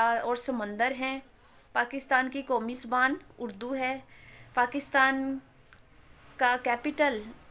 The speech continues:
इस्लामाबाद है और इस्लामाबाद से पहले कराची था। पाकिस्तान में मो-, और भी बहुत सी ज़ुबानें बोली जाती हैं, लेकिन उर्दू पूरे पाकिस्तान में समझी और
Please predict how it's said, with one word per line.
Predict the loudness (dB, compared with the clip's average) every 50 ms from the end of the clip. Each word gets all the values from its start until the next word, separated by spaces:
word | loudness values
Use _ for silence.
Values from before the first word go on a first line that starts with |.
| -12 -6
इस्लामाबाद | -6 0 6 6 6 6 6 2 2 2 2 2 2 0 0
है | -2 -2 -2 -4 -12 -18 -20 -20 -20 -20 -20 -6 2
और | 2 2 4
इस्लामाबाद | 4 0 6 8 8 8 8 6 4 6 6 6 6 6
से | 4 2 2 4 2
पहले | 2 0 2 2 2 2 0 -2 -8 -8 0
कराची | 4 6 6 6 6 2 -4 -6 -6 -6
था। | -8 -10 -12 -12 -14 -18 -20 -20 -20 -20 -20 -18 -18 -20 -14 0 2
पाकिस्तान | 2 2 2 -2 -4 2 4 6 6 6 4 2 0 -4 -6 -10 -20 -20 -20 -20 -10 -6
में | -2 -2 0
मो-, | 0 -2 -2 -2 -4 -2 -2
और | 0 2 2 2 2
भी | 2 0 0 2
बहुत | 4 4 4 4
सी | 2 0 -2
ज़ुबानें | -2 2 4 4 4 4 2 0 0
बोली | 0 0 0 -2
जाती | 0 0 0 0 0 -2 -2 0
हैं, | -2 -4 -6 -14 -20 -20 -20 -20 -16 -6
लेकिन | -4 -4 -2 -2 -2 -2 0
उर्दू | -2 -2 -4 -4 -4 -4 -4 -4
पूरे | -4 -2 -2 -2 4 6 6
पाकिस्तान | 6 6 2 -6 -6 -2 0 0 0 0 0 -2
में | -2 -2 -2 -2 -4 -6 -10 -10
समझी | -4 -2 -2 -2 -2 -4 -8 -8 -6 -4
और | -2 2 2 0 0 -2